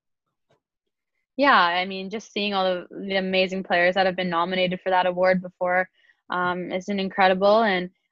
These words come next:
um, you know, just, just to be nominated that year, I was super excited. And, um, you know, I was super happy for, you know, Daryl for winning that year. And,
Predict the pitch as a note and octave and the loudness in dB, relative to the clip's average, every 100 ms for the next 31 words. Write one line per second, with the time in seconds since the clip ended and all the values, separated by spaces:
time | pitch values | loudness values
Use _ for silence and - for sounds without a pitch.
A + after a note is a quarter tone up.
0 | - F#3 F3+ F3+ F3 F3 - G3+ F#3+ F3+ | -8 -4 -2 -2 -4 -8 -8 -4 -2 -2
1 | F3+ _ _ - A3 - _ G#3+ A3 A3 | -6 _ _ -6 -6 -8 _ -4 -2 -2
2 | - A3+ A#3 F#3+ G3+ G3+ F#3 F3+ F3 E3+ | -2 2 2 2 2 2 4 4 2 0
3 | F3+ F3 E3+ E3 F3 - F#3 F3 F#3 F3+ | 0 -2 0 -2 -4 -8 -8 -2 0 0
4 | - E3+ F3 F3 F3 E3+ E3+ _ _ _ | -2 0 0 0 0 -2 -6 _ _ _
5 | _ F3 F3 F3 E3+ F3+ F3+ F3 F3+ - | _ -4 0 0 -2 -4 -2 -2 -2 -2
6 | G3 G3+ F#3 F3 F#3+ F#3 F#3+ F#3 F3+ F3 | -2 2 2 2 0 0 4 6 6 2
7 | F3+ _ - G3 F#3 F3+ F3+ F3+ F#3 F#3 | -2 _ -14 -8 -4 -4 -2 2 2 0
8 | F#3 F#3 F#3+ F#3 F3 F3+ F3 F3+ F3 F3 | -4 -4 -4 -2 -2 0 0 0 -2 -8